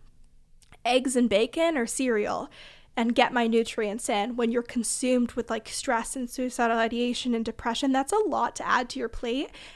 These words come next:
And the end goal there is just to get nutrients in your body so you're not more emotionally vulnerable.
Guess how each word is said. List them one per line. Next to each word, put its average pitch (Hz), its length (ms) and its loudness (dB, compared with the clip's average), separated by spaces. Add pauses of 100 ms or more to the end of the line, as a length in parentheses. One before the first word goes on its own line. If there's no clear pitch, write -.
(100)
And 262 160 4
the - 80 -4
end 269 220 2
goal 240 200 4
there 277 200 2
is 285 140 -2
just 240 220 -4
to 262 80 -4
get 226 180 -4
nutrients 240 460 -6
in 240 80 -4
your 226 100 -2
body 254 380 0
so - 160 -6
you're 233 80 2
not 220 260 0
more 220 240 -4
emotionally - 460 -6
vulnerable. - 600 -8